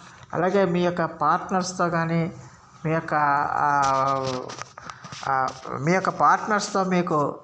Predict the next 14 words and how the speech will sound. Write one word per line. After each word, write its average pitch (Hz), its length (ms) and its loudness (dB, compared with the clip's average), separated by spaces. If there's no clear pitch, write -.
చాలా 170 260 2
మంచి 160 600 0
రిలేషన్స్ 196 500 2
ఏర్పడడానికి 151 600 -2
ఎక్కువగా 135 300 -2
అవకాశం 127 400 -4
ఉంటుంది. 113 200 -12
మీరు 170 220 0
చేపట్టిన 214 360 0
కార్యక్రమాలన్నీ 180 800 0
కూడా 165 340 0
శుభ 175 240 -2
ఫలితాలను 160 440 0
ఇస్తాయి. 147 380 -4